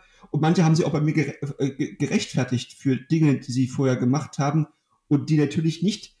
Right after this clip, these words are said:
immer von Toleranz geprägt waren oder von der Demokratiesituation, die wir heute so kennen. Und das war schon spannend für mich damals, da war ich, weiß ich gar nicht, vielleicht, da war ich sechzehn, fünfzehn, sechzehn,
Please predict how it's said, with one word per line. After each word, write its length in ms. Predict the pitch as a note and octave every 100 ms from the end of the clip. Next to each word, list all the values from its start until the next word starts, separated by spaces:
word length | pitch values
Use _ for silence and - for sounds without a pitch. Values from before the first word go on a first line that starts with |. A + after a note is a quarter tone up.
| _ _
immer 180 | C3 -
von 140 | B2
Toleranz 540 | C#3 B2+ A2+ C3 D3+
geprägt 460 | C#3+ - C3 C3+ -
waren 320 | C#3 D#3 E3+ - _ _
oder 260 | - C#3 C3+
von 400 | - C3 C3 B2
der 260 | B2+ B2
Demokratiesituation, 1400 | A#2 B2+ B2+ C3 - D#3 D#3+ E3 - - - C3+ C#3 C#3+
die 120 | C3 A#2+
wir 80 |
heute 240 | B2+ B2+ C#3
so 120 | A2+
kennen. 460 | - C3 D#3+ G3 - _ _ _ _
Und 120 | D#3
das 140 | F#3+ -
war 80 |
schon 180 | F#3 D#3
spannend 540 | - - G3+ F3+ D3+ -
für 80 |
mich 180 | C#3 F3
damals, 360 | D3+ D#3+ E3+ E3
da 100 | A#2+
war 160 | A#2+
ich, 180 | C#3+ -
weiß 160 | B2 B2
ich 60 |
gar 100 | B2
nicht, 260 | A#2+ A#2+ -
vielleicht, 280 | A#2+ B2+ B2+
da 60 |
war 120 | B2 B2+
ich 60 |
sechzehn, 440 | - D3+ - C3 B2
fünfzehn, 420 | D#3 D#3+ - B2+
sechzehn, 480 | E3 - F#3 F#3